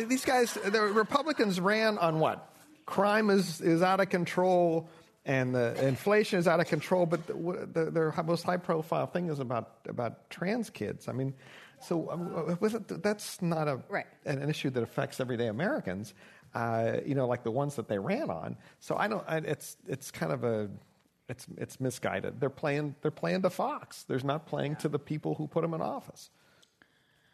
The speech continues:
Speaker 2: I don't, yeah, have a lot of, like, he, McCarthy has an impossible job no matter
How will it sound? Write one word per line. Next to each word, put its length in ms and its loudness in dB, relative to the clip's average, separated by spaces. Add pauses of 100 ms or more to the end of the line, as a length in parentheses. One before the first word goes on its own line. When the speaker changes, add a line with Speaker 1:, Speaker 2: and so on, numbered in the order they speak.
(560)
Speaker 2:
I 100 -6
don't, 260 -4 (160)
yeah, 220 -12 (580)
have 140 -10
a 40 -10
lot 260 -8
of, 180 -10 (480)
like, 180 2 (680)
he, 120 -20 (640)
McCarthy 460 0
has 180 4
an 100 -2
impossible 680 -2
job 380 -2
no 120 -10
matter 320 -6